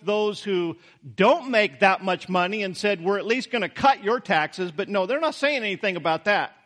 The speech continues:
They're just gonna tax the wealthy people more,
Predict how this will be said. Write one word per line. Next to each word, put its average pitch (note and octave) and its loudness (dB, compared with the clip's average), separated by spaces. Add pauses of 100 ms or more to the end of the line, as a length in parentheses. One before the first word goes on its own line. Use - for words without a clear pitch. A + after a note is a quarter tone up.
(920)
They're G#3+ 2
just A#3 -2
gonna G#3 -4
tax G#3 2
the F3 -2
wealthy G3+ 0
people G#3+ -2
more, F#3 0